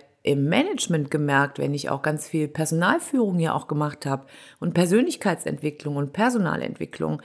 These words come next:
Wie viele mega guten Frauen hatte ich da am Start, die aber sich wirklich nicht dafür eingesetzt haben,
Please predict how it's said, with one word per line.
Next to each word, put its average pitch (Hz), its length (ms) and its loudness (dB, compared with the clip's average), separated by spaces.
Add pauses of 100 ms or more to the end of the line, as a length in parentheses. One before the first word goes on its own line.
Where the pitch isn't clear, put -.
(340)
Wie 254 200 8
viele 226 500 4 (100)
mega 202 840 4
guten 185 380 -4
Frauen 180 540 2
hatte - 200 -4
ich - 200 -8
da 82 160 0
am - 140 -2
Start, 151 500 0 (420)
die 202 160 2
aber 185 680 4 (480)
sich 180 480 0
wirklich 233 640 2 (240)
nicht 214 800 6 (200)
dafür 208 360 4
eingesetzt 208 680 0
haben, 208 400 2